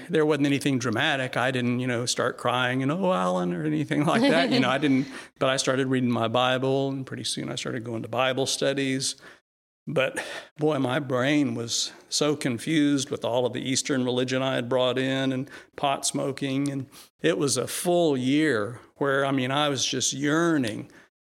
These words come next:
Speaker 1: to want to say I was saved and, you know, that I was right with God. And I, for a whole year, I couldn't. And toward, you know,
Speaker 2: Mm.
Speaker 1: toward, you know, I was going to Bible study Monday night, uh, Friday night, going to church.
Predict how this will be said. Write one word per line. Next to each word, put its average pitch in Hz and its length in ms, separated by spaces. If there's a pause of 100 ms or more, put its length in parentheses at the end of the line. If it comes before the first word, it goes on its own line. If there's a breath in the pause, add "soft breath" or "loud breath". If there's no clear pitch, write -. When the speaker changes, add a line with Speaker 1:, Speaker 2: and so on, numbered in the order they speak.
Speaker 1:
to 120 360
want 123 360
to - 100
say 143 220
I 135 140
was 123 180
saved 135 720
and, 113 380
you 139 100
know, 127 140
that 120 140
I 120 160
was 117 200
right 127 260
with - 200
God. 139 440 (360 loud breath)
And 131 140
I, 120 100
for - 180
a 113 60
whole 160 260
year, 160 200
I 117 140
couldn't. 156 540 (760)
And 123 200
toward, 131 320
you 135 100
know, 120 120
Speaker 2:
Mm. - 60
Speaker 1:
toward, 156 260
you - 100
know, 131 60
I - 20
was 160 100
going 131 220
to 143 140 (380)
Bible 135 360
study 147 320
Monday 135 560
night, 147 400 (380 loud breath)
uh, - 240 (180)
Friday 139 500
night, 147 320
going 113 200
to - 80
church. - 640